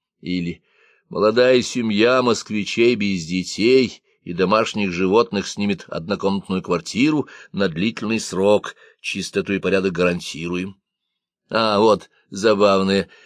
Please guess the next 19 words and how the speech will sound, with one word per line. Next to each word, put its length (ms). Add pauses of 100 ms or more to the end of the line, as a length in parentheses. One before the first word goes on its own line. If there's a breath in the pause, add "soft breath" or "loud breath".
(140 soft breath)
«Иностранной 960
компании 800
срочно 500
требуется 520
прораб 680
на 160
стройку 640 (260 soft breath)
с 140
опытом 300
работы 300
по 100
специальности 1000
восемь-десять 1040
лет 240 (260 loud breath)
и 100
хорошим 440
знанием 320
французского 640
языка». 640